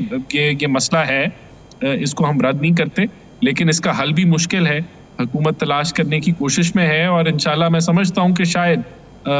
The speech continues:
अगर, अ, जो है, वो हल, अ, हम अगर तलाश कर लेते हैं चंद हफ्तों में ये, तो, तो, तो शायद आपको कोई एक खुशी की खबर, अ, domestic सार्फिन को ज़रूर हम सुना सकें। इस पे काम अभी जारी है, मैं ज़्यादा इसकी तफसील में नहीं जाऊँगा,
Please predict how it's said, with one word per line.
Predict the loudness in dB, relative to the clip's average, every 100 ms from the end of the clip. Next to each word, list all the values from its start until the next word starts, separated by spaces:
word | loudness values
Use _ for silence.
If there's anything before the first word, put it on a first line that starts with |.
| 0 0 0 0 0
अगर, | 0 0 0
अ, | 0 0 0 0 -2
जो | 0
है, | -2 0
वो | 0
हल, | 0 0 0 -4 -16 -14 -4
अ, | -2 0 -2
हम | 0 0 0
अगर | 0 0
तलाश | -2 0 0 0
कर | 0
लेते | 2 2 0
हैं | 0 0 -2
चंद | -2 -2 -2
हफ्तों | -2 0 2
में | 2 0 -4 -4
ये, | 0 0
तो, | -2 -2 -2 -2
तो, | 0 0
तो | 0 -2
शायद | -2 0 0 0 -4 -14 -20 -4
आपको | -4 -2 -4 -4
कोई | 0 0 2 0
एक | -2
खुशी | -2 -2 -2
की | -2
खबर, | -2 0 0 0
अ, | 0 2 2 0 -10 -16 -4
domestic | 0 0 0 0 0 0 0 0
सार्फिन | 0 -2 -2 -4
को | -4 -4
ज़रूर | -2 -2 -2
हम | -2
सुना | 0 2 2
सकें। | 0 -2 -2 -4 -6 -2
इस | 0
पे | 0
काम | 0 0 2
अभी | 2 2
जारी | 2 0 2
है, | 2
मैं | 2
ज़्यादा | 2 0 0 0
इसकी | 0 -2
तफसील | -2 -2 2 4
में | 6
नहीं | 6 4
जाऊँगा, | 4 4 2